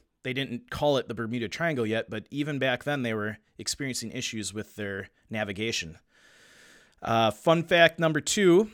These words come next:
according to some scholars, William Shakespeare's play The Tempest was based on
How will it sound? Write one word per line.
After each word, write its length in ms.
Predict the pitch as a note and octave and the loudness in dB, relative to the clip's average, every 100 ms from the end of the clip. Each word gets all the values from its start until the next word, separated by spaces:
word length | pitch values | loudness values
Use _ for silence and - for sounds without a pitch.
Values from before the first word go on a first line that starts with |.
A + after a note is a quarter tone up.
| _ | _
according 380 | - - E3 F3+ | -6 4 4 4
to 60 | D#3 | 2
some 220 | - D#3 | 0 0
scholars, 640 | - - D3+ F3+ C3 A#2+ C#3+ | 0 4 4 6 4 0 -2
William 300 | C#3 E3+ D#3+ | -2 -2 -2
Shakespeare's 640 | - D3 D3+ - C#3+ A#2 | 0 0 -2 -2 -2 -2
play 380 | - D3 E3 B2 | -4 0 2 0
The 140 | A2+ | -2
Tempest 540 | - - F#3+ G#2 - | -4 -4 -4 -4 -4
was 160 | A2+ G#2 | -4 -6
based 380 | - B2+ B2 - | -2 -2 -2 -4
on 400 | A#2+ A#2+ A#2+ | -2 0 -2